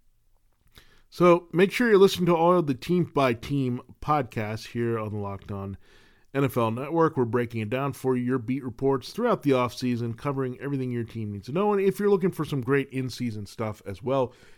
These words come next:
check out what we're doing with the N B A and M L B. We're full-fledged team-by-team accounts. It's your hub there, the Locked On Podcast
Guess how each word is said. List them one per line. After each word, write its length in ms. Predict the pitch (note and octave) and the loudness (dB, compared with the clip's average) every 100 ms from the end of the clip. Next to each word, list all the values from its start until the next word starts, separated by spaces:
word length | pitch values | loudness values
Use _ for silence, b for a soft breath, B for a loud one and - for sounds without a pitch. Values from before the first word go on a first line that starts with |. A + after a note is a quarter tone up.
| b | b
check 260 | - F#3 E3 | 0 2 4
out 240 | C#3 A#2 | 2 0
what 120 | A#2+ | -4
we're 140 | A#2 A#2+ | -2 -2
doing 240 | A#2 A2+ | -2 -2
with 100 | A2 | -6
the 140 | G#2+ - | -8 -8
N 200 | D#3+ E3+ | -4 -2
B 200 | A#2 A2 | -2 -4
A 320 | A2 G#2+ G2+ | -2 -4 -6
and 80 | G#2 | -10
M 160 | G#2+ G#2+ | -10 -8
L 120 | G2 | -6
B. 240 | C3 D3 | -2 0
We're 220 | B2+ A2+ | -2 -4
full-fledged 760 | G#2 - F3+ - C#3 B2+ A2 - b b b b b b b b _ _ _ | -6 -4 -4 -2 -2 -2 -4 -12 b b b b b b b b _ _ _
team-by-team 840 | - F3+ F#3+ D3+ C#3+ - B2+ B2+ B2+ | -6 0 2 4 2 0 -4 -4 -4
accounts. 540 | A2 A2 A2 A2 - - | -6 -6 -4 -6 -10 -10
It's 200 | B2 A#2 | -8 -6
your 220 | B2 A#2+ | -2 -2
hub 360 | G#2+ A2+ G#2+ G#2 - | 0 -2 -4 -8 -12
there, 360 | G#2+ G#2 G#2 G#2 | -8 -8 -6 -8
the 120 | G#2 | -8
Locked 400 | G#2 G#2+ G#2 - - | -8 -8 -12 -16 -12
On 400 | G2+ G2+ G2 F2+ _ _ | -10 -8 -10 -12 _ _
Podcast 560 | G2+ F#2 - G2 F#2+ | -10 -8 -8 -10 -10